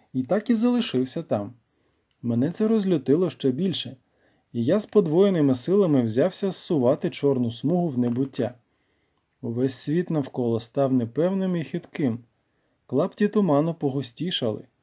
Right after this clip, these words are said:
вони потоками котилися через дорогу. Контури предметів стали нечіткими, розмазаними. Я махнув віжками. Коні прискорили крок.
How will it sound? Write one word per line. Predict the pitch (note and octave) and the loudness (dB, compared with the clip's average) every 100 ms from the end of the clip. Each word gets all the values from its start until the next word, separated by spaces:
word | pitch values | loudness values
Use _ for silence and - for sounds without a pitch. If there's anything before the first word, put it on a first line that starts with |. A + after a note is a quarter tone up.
| _ _ - | _ _ -6
вони | A#2+ E3+ | -2 0
потоками | G#3 D#3+ C3 F#3 G3 E3 C#3 | 0 -4 -2 -2 -2 -2 0
котилися | B2 A#2 F3 G#3 F#3 | -2 -2 2 2 0
через | C#3+ C#3 C3 B2+ | -4 -2 0 0
дорогу. | B2 D3+ D#3+ A#2 A#2+ _ _ _ _ _ | 2 2 2 -2 -8 _ _ _ _ _
Контури | - C3 B2 A#2 A2 | -4 0 2 2 0
предметів | A#2+ B2+ E3 G#3 G#3 G3 | 0 0 0 0 0 -2
стали | - - B2+ E3+ F#3 | -4 -6 0 2 2
нечіткими, | D#3+ C3+ - C3 B2+ A#2 A2+ - _ _ _ | 0 -2 -2 -4 -4 -6 -6 -10 _ _ _
розмазаними. | A#2 D3 D#3 B2+ A2 G#2 G2+ G2+ G2+ - _ _ _ _ - | -2 0 2 4 4 2 -2 -6 -10 -16 _ _ _ _ -10
Я | A#2 C3 | -2 0
махнув | G3 - F#3 F3+ | 0 0 0 -2
віжками. | D#3 D#3+ - E3 A2 A2+ - _ _ _ _ _ _ - _ _ _ _ _ _ _ _ _ _ | -2 -4 0 0 0 -2 -12 _ _ _ _ _ _ -20 _ _ _ _ _ _ _ _ _ _
Коні | - D3+ G3+ | 0 4 4
прискорили | G#3 C#3 B2 - B2 C#3 | 4 2 0 -2 2 2
крок. | C#3+ C3 A2 - | 2 0 -2 -4